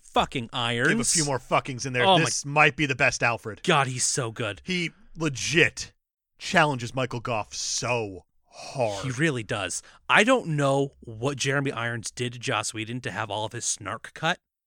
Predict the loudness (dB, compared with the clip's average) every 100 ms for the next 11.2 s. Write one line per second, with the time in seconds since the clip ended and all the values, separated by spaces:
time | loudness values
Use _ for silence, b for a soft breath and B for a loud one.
0 | _ 0 2 0 _ _ _ _ _ -18
1 | -10 -8 -8 -10 -12 -12 _ _ _ _
2 | -12 -6 -4 -4 -6 -8 -10 -10 -10 -8
3 | -8 -8 -10 -8 -6 -6 -6 -6 -6 0
4 | 2 6 8 8 4 0 -2 -4 0 2
5 | 4 4 2 -2 -4 -4 0 0 -2 -8
6 | -10 -6 -6 -4 -2 -2 -4 -2 -4 0
7 | 0 0 -2 -4 -4 -6 -8 -6 0 0
8 | 0 -6 -10 _ _ _ 0 0 0 0
9 | 2 2 2 -2 -6 -4 -4 -2 -4 -4
10 | -6 -6 -8 -8 -4 -2 0 0 0 -4
11 | -10